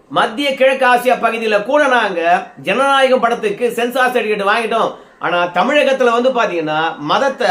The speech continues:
புண்படுத்துற மாதிரி இருக்குது, அதோட பாதுகாப்புத்துறை சம்பந்த சின்னங்கள் வந்து பாத்தீங்கன்னா அனுமதி இல்லாம இடம் பெற்றிருக்குது அப்படின்னு சொல்றதெல்லாம் எங்களால நம்ப முடியலைங்க அப்படின்னு சொல்லிட்டு ஐந்நூறு கோடி ரூபாய் போட்டு எடுத்திருக்குங்க.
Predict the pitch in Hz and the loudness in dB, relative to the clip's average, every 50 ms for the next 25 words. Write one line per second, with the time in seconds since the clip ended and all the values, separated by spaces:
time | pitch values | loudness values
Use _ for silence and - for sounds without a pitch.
0 | 185 - - 254 262 254 262 233 - 220 214 202 214 233 220 208 190 160 165 143 | 0 0 -2 -6 -2 0 0 0 0 -2 -2 -2 0 0 0 0 -2 -4 -6 -4
1 | 151 160 165 170 175 175 - - - - - _ - - - 160 196 208 262 285 | -2 0 0 0 -2 -4 -8 -16 -20 -20 -20 _ -20 -8 -4 0 2 2 2 4
2 | 277 269 220 185 180 180 185 196 190 - 190 202 254 269 269 262 262 247 - 240 | 4 2 2 2 4 2 2 0 0 0 0 2 2 2 0 0 0 0 0 0
3 | - 240 233 220 220 220 226 233 226 208 208 202 196 190 - 233 254 277 285 269 | 0 0 0 0 -2 -4 -6 -6 -2 0 0 0 0 -2 -4 -4 -4 -2 -2 0
4 | 254 254 233 226 233 247 - - 220 196 185 185 202 208 190 214 240 254 254 254 | 0 0 0 0 0 -2 -2 -2 -2 -4 -4 -4 -4 -2 0 0 2 2 2 0
5 | 233 220 214 226 226 214 220 247 233 214 226 - 208 196 170 185 180 190 175 - | 0 -2 -4 -4 -2 -2 -2 -4 -4 -4 -6 -6 -6 -8 -8 -8 -6 -4 -4 -4
6 | - - - - _ - - 147 160 180 247 262 247 247 247 254 254 240 226 208 | -6 -8 -20 -20 _ -8 -6 -4 -4 -4 -2 0 2 2 4 4 4 2 2 2
7 | 190 190 196 196 196 - - - - - - - 147 151 165 190 226 247 254 247 | 2 2 2 0 -2 -4 -12 -20 -20 -20 -16 -8 -6 -6 -2 2 2 2 4 2
8 | 214 202 214 240 269 262 240 226 214 214 214 208 196 196 185 196 202 180 - - | 2 0 0 2 2 2 2 2 0 0 0 -2 -2 -2 -2 0 0 0 -2 -2
9 | - - - - - - 151 156 165 196 240 233 226 214 190 180 160 240 262 247 | -6 -14 -20 -20 -8 -4 -4 -4 -2 -2 -4 -2 -2 -4 -4 -2 2 4 4 4
10 | 190 - 120 - - - _ _ _ _ _ - 123 151 196 226 240 247 254 254 | 2 0 -6 -10 -18 -20 _ _ _ _ _ -8 -6 -4 -4 -4 -4 -4 -2 -2
11 | 254 247 240 240 247 233 240 240 220 214 190 180 202 247 - - 294 294 269 269 | -2 -2 -2 -2 0 2 2 2 2 0 -2 -2 -2 -2 -2 -2 -2 0 2 2
12 | 262 - 269 254 226 247 247 240 247 226 | 2 0 0 -2 -6 -4 -2 0 0 -2